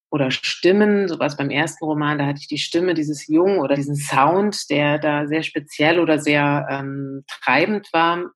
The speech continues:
Jetzt hier hatte ich zuerst Kerze, aus der heraus hat sich dann die nächste Figur, die Hitschke, entwickelt.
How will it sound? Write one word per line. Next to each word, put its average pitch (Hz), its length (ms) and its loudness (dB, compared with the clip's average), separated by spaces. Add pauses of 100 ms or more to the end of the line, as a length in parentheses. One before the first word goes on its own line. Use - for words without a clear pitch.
(100)
Jetzt - 280 -6
hier 185 460 2 (400)
hatte - 200 -4
ich - 100 -10
zuerst 151 400 -2
Kerze, 170 540 2
aus 151 160 0
der 170 140 2
heraus 165 420 2
hat 165 160 -4
sich - 180 -8
dann 156 400 -2 (280)
die 151 80 -4
nächste 190 500 2
Figur, 185 340 0
die 170 120 -8
Hitschke, 180 360 0
entwickelt. 156 880 0